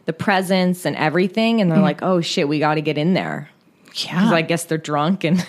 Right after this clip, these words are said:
Speaker 1: <laughs> they're like,
Speaker 2: They wanna celebrate.
Speaker 1: We wa-, <laughs>
Speaker 2: They're getting nostalgic.
Speaker 1: Hey, we wanna s-, we wanna be by the Christmas tree.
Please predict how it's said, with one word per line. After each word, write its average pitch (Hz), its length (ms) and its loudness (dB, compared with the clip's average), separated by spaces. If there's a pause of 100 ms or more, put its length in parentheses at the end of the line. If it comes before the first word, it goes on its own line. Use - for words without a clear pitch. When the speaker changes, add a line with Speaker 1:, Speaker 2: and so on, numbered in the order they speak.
(160)
Speaker 1:
<laughs> - 160 -12
they're 175 140 2
like, 170 120 2
Speaker 2:
They 175 140 4
wanna 160 220 2
celebrate. 165 680 -2
Speaker 1:
We 196 100 4
wa-, 208 140 4 (120)
<laughs> - 60 -20 (240)
Speaker 2:
They're 180 120 2
getting 165 260 -2
nostalgic. 160 800 -2 (160)
Speaker 1:
Hey, 240 80 0
we 247 140 2
wanna 285 200 2
s-, - 240 -10
we 233 120 -2
wanna 262 240 0
be 202 220 0
by 151 360 -4
the 147 100 -4
Christmas 156 440 -4
tree. 165 360 -4